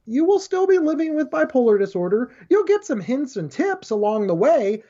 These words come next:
that I think will put you in a good position to keep learning. And I, i-, if,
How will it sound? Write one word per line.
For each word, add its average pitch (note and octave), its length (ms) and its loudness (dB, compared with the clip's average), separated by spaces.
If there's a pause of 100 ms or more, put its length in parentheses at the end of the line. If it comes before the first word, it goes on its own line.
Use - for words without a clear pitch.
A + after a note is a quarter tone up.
that G3+ 240 0
I B3 220 -2
think B3 340 -4
will F#3+ 100 0
put A3 220 -2
you G#3+ 160 0
in F#3+ 80 0
a E3+ 60 -2
good F#3 260 2
position F#3 420 -6
to E3+ 80 -10
keep E3 260 -12
learning. B2+ 460 -6 (400)
And F#3+ 260 0
I, G3 100 -8
i-, - 500 -12
if, A3 380 0